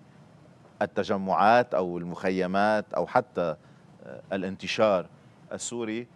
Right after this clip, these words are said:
ما بعتقد أبدا عنا خطر أمني إلا خطر أمن موضعي، يعني أكيد بالجرائم، وهذا واضح، هناك تفلت أمني بالجرائم. نحن الآن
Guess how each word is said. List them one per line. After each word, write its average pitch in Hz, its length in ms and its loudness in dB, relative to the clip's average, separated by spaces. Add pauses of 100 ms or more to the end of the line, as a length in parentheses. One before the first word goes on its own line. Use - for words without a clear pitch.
(2000)
ما 143 160 4
بعتقد 135 600 4
أبدا 95 440 0
عنا 92 300 -2
خطر 92 500 -2
أمني 92 460 -4 (460)
إلا 139 220 6
خطر 113 460 2
أمن 120 180 -2
موضعي، 98 440 0
يعني 64 420 -14
أكيد 90 360 -12 (120)
بالجرائم، 82 680 4
وهذا 107 360 -4
واضح، 180 400 -4
هناك 90 220 -8
تفلت 104 540 -6
أمني 92 200 -8
بالجرائم. 87 580 -4 (120)
نحن 110 200 -10
الآن 120 500 0